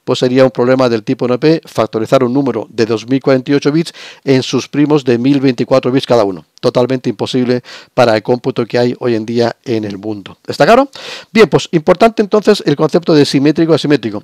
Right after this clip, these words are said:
Simétrico es porque se usa exactamente el mismo, eh, la misma clave en ambos extremos, extremo emisor y extremo receptor, y asimétrico porque las claves que usa son distintas. En el extremo emiso-, emisor, cuando yo hago una operación,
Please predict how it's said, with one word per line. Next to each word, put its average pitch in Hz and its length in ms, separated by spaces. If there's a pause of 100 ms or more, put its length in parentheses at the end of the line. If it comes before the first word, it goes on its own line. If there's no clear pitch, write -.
Simétrico 185 600
es 151 120
porque 131 260
se 151 80
usa 147 180
exactamente 143 580 (300)
el 139 220
mismo, 147 480 (260)
eh, 120 760
la 120 120
misma 160 240
clave 147 400
en 120 140
ambos 135 200
extremos, 233 400 (260)
extremo 143 380
emisor 147 400
y 117 60
extremo 135 240
receptor, 170 420 (240)
y 139 140
asimétrico 170 520
porque 147 280
las 113 100
claves 160 300
que - 80
usa 165 120
son 165 160
distintas. 139 520 (260)
En 131 160
el 127 60
extremo 190 260
emiso-, 180 340
emisor, 151 440
cuando 117 260
yo 135 100
hago 208 120
una 214 80
operación, 208 420